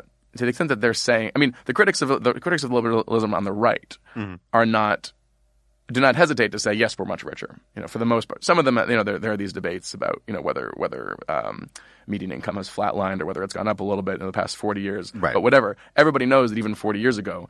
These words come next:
Speaker 1: it was way, way, way higher than a hundred years <laughs> earlier than
Speaker 2: Right.
Speaker 1: that. So, like,
Speaker 2: Right.
Speaker 1: these are not, these are not the, the biggest, like, you can't, you can't say liberalism has failed because maybe w-, earners are only making as much as they were in the seventies. Like, that's,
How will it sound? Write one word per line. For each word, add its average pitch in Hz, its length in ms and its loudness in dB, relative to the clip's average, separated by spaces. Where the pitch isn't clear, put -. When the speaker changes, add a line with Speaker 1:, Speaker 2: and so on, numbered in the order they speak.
Speaker 1:
it 80 100 -2
was 104 140 -2
way, 120 220 2
way, 110 160 2
way 104 140 0
higher 104 280 2
than 90 140 -4
a - 20 -4
hundred 101 280 -2
years - 200 -2
<laughs> 117 60 0
earlier 117 160 2
than 101 80 -2
Speaker 2:
Right. 80 120 4
Speaker 1:
that. - 100 -8
So, 101 100 -4
like, - 120 0
Speaker 2:
Right. 120 60 -2
Speaker 1:
these 120 120 0
are 120 40 -2
not, 110 220 0
these 135 140 -2
are 135 40 2
not 123 140 6
the, 107 80 0
the 104 140 -8
biggest, 107 320 0
like, 104 100 -6
you 107 80 -4
can't, - 220 0
you - 100 -8
can't 123 180 4
say 107 120 2
liberalism 101 400 0
has 98 100 -6
failed 104 300 -2
because 95 200 -8
maybe 110 300 0
w-, 98 220 -4
earners 101 280 -2
are 101 100 -4
only 107 200 -2
making 98 240 -6
as 98 80 -10
much 95 140 -6
as 90 80 -10
they 98 60 -6
were 95 160 -4
in 76 40 -10
the 92 60 -12
seventies. 82 580 -6
Like, - 120 -14
that's, - 220 -8